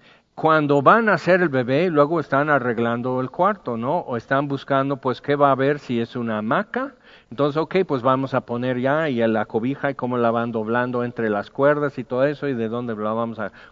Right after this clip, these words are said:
colgar, y un hilito para mover al nene cuando llora en la noche. Lo que tú estés arreglando, ¿no? Entonces,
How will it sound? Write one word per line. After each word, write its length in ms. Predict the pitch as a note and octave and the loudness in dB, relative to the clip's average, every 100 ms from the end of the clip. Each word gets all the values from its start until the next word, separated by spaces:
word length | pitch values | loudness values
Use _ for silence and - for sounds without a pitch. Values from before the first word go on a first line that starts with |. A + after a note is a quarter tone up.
| _ | _
colgar, 460 | G#2+ A2 B2+ C#3 | -4 0 2 2
y 100 | B2 | 0
un 160 | A#2+ B2 | -4 -4
hilito 460 | B2 B2 B2+ B2 | -2 -2 -4 -6
para 260 | A#2+ A2 G#2+ | -4 -2 -2
mover 380 | G2+ G2+ A#2 A#2+ | -4 -4 0 0
al 180 | A2+ A#2 | 0 -2
nene 380 | C3 C3 B2 | -4 -4 -6
cuando 300 | - A2 G#2 | -6 -6 -6
llora 320 | G2+ A#2 A#2+ B2 | -6 -2 0 0
en 100 | A#2 | -2
la 100 | A#2 | -2
noche. 420 | D3 D#3 - D#3+ - - _ - | -2 -4 -6 -8 -10 -20 _ -2
Lo 240 | B2+ C#3+ | 2 4
que 160 | - C3+ | 2 0
tú 240 | - F#3+ | 2 4
estés 360 | A3 - G#3 F#3+ | 4 2 0 4
arreglando, 800 | F3 C#3+ B2+ B2+ C#3 D3+ A#2 G2+ | 4 4 0 2 2 2 -2 -4
¿no? 280 | A2 C#3+ - - - | -4 -4 -6 -20 -10
Entonces, 720 | B2+ B2+ D3 D3+ D3+ D#3+ D3+ | -8 2 2 2 0 -4 -4